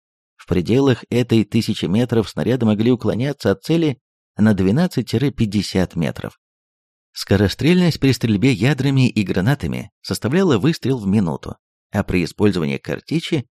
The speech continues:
увеличивалась в два-три раза. Для двухпудового единорога дальность стрельбы ядром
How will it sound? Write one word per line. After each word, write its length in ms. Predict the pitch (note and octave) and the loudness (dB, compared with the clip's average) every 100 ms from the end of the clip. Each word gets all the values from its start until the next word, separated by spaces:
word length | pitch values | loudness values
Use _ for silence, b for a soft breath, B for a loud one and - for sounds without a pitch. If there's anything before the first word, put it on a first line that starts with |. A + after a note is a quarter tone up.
| _ | _
увеличивалась 840 | - G#2 C#2+ A#2+ - C#3+ D3+ C#3 - - | -2 0 0 -2 -2 -2 -2 -2 -6 -6
в 180 | E2 | -6
два-три 600 | E2 E2 D#2+ C#3+ - F2+ F2 | -4 -4 -4 -4 -4 -4 -4
раза. 340 | C2+ A#1+ A#1+ _ _ _ _ _ _ _ - | -6 -10 -16 _ _ _ _ _ _ _ -14
Для 320 | E2+ F#2 G#2 | -4 2 2
двухпудового 1000 | F2+ A2 B2 - F#2 G2 B2 C2+ B1 - _ _ | 2 0 0 -2 -2 0 -2 -4 -8 -14 _ _
единорога 760 | F#2 F#2 D#2+ D2+ A#2 C3+ - _ _ - | -6 -4 -4 -2 -2 -4 -8 _ _ -12
дальность 640 | - F#2 C3 E3 D#3+ C#3 | -4 0 2 0 -2 -4
стрельбы 380 | - G2+ F#2 C#3 | -2 -2 0 0
ядром 640 | C#3+ A2+ F#2 C3 E3 A2+ | 2 2 2 0 0 -2